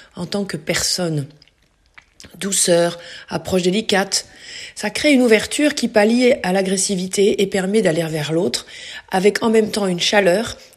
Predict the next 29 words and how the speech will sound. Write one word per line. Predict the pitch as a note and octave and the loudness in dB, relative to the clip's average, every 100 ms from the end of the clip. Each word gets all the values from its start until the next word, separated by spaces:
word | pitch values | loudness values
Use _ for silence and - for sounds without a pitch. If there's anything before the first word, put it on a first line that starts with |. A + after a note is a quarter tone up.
| - | -2
et | B3+ | 4
une | C#4+ B3+ | 6 4
distance | G3+ G3+ - G3+ G3 | 2 -2 -2 -2 -2
maintenue, | F#3+ E3+ F#3 E3 E3+ | -2 -4 -2 -2 -4
quel | - A3 | -2 -2
que | A#3+ | 0
soit | A#3 A3 | 0 0
l'âge | E3+ F3+ F3+ A3 | 2 0 0 -2
ou | |
la | F3 E3 | -4 -4
condition. | F3 D3 - - D3 - _ _ _ _ - - - - - - | -8 -6 -4 -6 -8 -16 _ _ _ _ -20 -18 -16 -16 -18 -6
Sommes-nous | A#3+ A#3 C#4+ | 2 4 6
d'accord | C#4 A3+ C#4 C4+ | 4 4 0 0
sur | A3 | 0
les | F#3 | 0
règles | G#3+ A3+ | 2 2
de | F3+ | 2
politesse | F3+ G#3+ F#3 G#3+ A3+ | 0 -2 0 0 0
dans | E3+ | 0
notre | F3 - | -4 -6
famille ? | F#3 F#3+ E3 D3 C#3+ - _ - - - | -6 -6 -4 -6 -8 -14 _ -20 -20 -10
Quel | - G#3+ | 2 2
exemple | G#3+ C4 B3 | 4 2 2
montrons-nous | G#3+ G3 F#3+ G3+ G#3 B3 | 0 0 -2 0 2 4
à | F#3+ | 2
nos | F3 F3+ | 2 0
enfants | G3+ - C4+ C4+ | -2 -2 -2 0
ou | A#3+ | 0
petits-enfants ? | G3+ G3+ A3 F3 D3 - C3 | -2 -4 -4 -4 -4 -6 -10